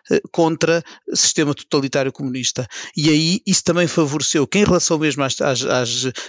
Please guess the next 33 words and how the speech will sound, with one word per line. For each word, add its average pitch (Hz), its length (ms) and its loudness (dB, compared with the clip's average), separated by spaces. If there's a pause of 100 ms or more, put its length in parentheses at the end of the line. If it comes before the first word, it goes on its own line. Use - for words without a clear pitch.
(140)
posi-, 143 240 -4
a 131 140 0
posições 135 500 -2
económicas, 139 640 0
a 135 60 4
visões 135 460 -2 (180)
sobre 139 560 0 (240)
mais 135 280 2
Estado 135 360 0
ou 135 60 0
menos 135 240 0
Estado, 131 420 0
a 123 60 2
aceitação 139 560 0
do 135 100 -2
mercado 131 400 0
livre 135 240 2
e 127 60 4
da, 127 180 2 (320)
e 139 80 2
da 135 100 4
empresa 131 380 0
privada, 123 420 -2
por - 140 -10
exemplo, 143 560 0 (340)
eh, 165 240 6
houvesse 151 520 2
até 147 180 2
uma, 143 300 2
alguma 139 420 2
apro-, 127 220 -2 (120)
aproximação 131 840 -2 (260)
entre, 147 420 0